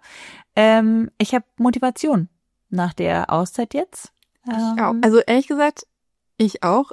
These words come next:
Speaker 2: aber ich merk auch, dass das erstmal wieder anlaufen wu-, muss bei mir.
Speaker 1: Ja.
Speaker 2: Es ist, ich bin ganz schön draußen.
Speaker 1: Ja, aber das kommt wieder. Und wir
Speaker 2: Auf jeden
Speaker 1: finden da
Speaker 2: Fall.
Speaker 1: wieder in unsere Routine zu.
Speaker 2: Und jetzt kommt ja auch so diese gemütliche Jahreszeit.
Speaker 1: Genau, mit Tee,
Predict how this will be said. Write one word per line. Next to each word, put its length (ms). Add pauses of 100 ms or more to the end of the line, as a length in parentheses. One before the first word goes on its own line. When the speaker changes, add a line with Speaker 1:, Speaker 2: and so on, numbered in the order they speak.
(100)
Speaker 2:
aber 220
ich 200 (160)
merk 340
auch, 140
dass 180
das 160
erstmal 300
wieder 160
anlaufen 500
wu-, 180
muss 280
bei 180
mir. 400 (120)
Speaker 1:
Ja. 400 (680)
Speaker 2:
Es 120
ist, 400 (340)
ich 240
bin 120
ganz 200
schön 140
draußen. 640
Speaker 1:
Ja, 280 (380)
aber 160
das 160
kommt 280
wieder. 380 (140)
Und 100
wir 80
Speaker 2:
Auf 60
jeden 120
Speaker 1:
finden 220
da 80
Speaker 2:
Fall. 80
Speaker 1:
wieder 200
in 80
unsere 580 (400)
Routine 420
zu. 160
Speaker 2:
Und 120
jetzt 200
kommt 220
ja 180
auch 140
so 140
diese 360
gemütliche 600
Jahreszeit. 800
Speaker 1:
Genau, 460
mit 220
Tee, 920